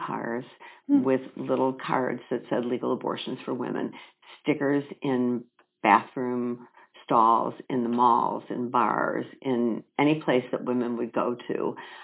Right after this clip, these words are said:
Speaker 1: And women started calling him.
Speaker 2: Hmm.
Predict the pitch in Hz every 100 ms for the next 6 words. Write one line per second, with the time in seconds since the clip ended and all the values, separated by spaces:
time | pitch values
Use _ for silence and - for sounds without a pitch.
0 | - _ _ _ - 165 156 151 - 151
1 | 185 160 165 160 151 156 175 160 123 -
2 | _ _ _ 247 226